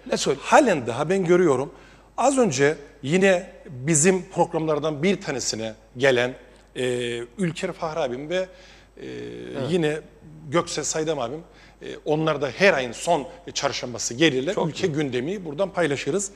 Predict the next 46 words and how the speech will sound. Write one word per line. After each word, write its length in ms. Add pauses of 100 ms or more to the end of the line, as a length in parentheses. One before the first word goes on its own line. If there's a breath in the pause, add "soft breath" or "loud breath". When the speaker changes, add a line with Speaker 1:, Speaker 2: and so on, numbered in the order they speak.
(120 loud breath)
Speaker 1:
Harika. 300
Speaker 2:
Bir 200
delikanlı, 480
adını 280
vermeyeceğim, 600 (500 loud breath)
e, 340
saydırdı 580
bir 120
sürü 280
neler 300
neler. 220
"Siz," 300
dedi, 160
"işte," 300
dedi, 260 (200 loud breath)
e, 80
"etin 460
en 180
kötüsü 400
olan, 200
en 140
kötü 300
taraflarıyla 600
olan 200
konservenin 480
içerisinde," 460
bugün 180 (180 loud breath)
sosyal 380
medyada 340
biliyorsun, 420 (260 loud breath)
boli 320
bir 60
Speaker 1:
Boli, 340 (100)
boli, 120
Speaker 2:
aldı 160
Speaker 1:
boli 120
Speaker 2:
yolunu 200
Speaker 1:
söylüyor, 360
Speaker 2:
gitti, 100
Speaker 1:
evet, 60
tamam. 140
Speaker 2:
etti 280
vesaire 400
Speaker 1:
Tamam, 180
Speaker 2:
neyse. 220
Speaker 1:
maalesef. 180